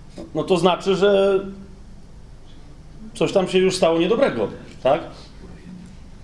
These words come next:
Jeżeli ktoś spotyka autentycznych świadków, którzy mu mówią i demonstrują w swoim życiu: „Posłuchaj, znam Chrystusa. Ta historia sprzed dwóch tysięcy lat, że zmartwychwstał i żyje,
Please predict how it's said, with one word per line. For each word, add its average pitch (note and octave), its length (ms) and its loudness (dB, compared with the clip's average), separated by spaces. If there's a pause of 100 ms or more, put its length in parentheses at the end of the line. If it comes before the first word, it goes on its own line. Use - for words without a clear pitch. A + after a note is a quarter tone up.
(140)
Jeżeli A3 300 2
ktoś - 280 2
spotyka F3+ 760 2 (240)
autentycznych G#3+ 960 2
świadków, - 1000 0 (1500)
którzy E3 160 4
mu G#3+ 100 4
mówią A3 560 4 (200)
i F3 80 2
demonstrują A3 800 4
w - 40 -4
swoim A3 320 2
życiu: G#3 240 4
„Posłuchaj, F3 460 4 (320)
znam G3+ 280 2
Chrystusa. G#3 480 0 (1600)
Ta F#3 100 4
historia A3+ 500 4
sprzed G3 240 0
dwóch F#3+ 200 2
tysięcy G3 420 2 (300)
lat, F#3+ 320 4
że F3+ 100 -2
zmartwychwstał F3+ 680 2
i E3 120 0
żyje, F#3+ 460 4